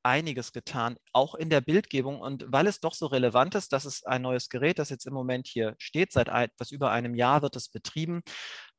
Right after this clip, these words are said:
ähm, da hat sich massiv was getan. Die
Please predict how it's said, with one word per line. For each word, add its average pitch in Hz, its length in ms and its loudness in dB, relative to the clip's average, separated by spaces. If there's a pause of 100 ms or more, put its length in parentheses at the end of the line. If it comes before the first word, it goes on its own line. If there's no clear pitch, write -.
(100)
ähm, 143 400 4 (220)
da 131 160 0
hat 170 120 -2
sich - 180 -4
massiv - 460 0
was - 180 -2
getan. 156 460 -4 (680)
Die 147 340 0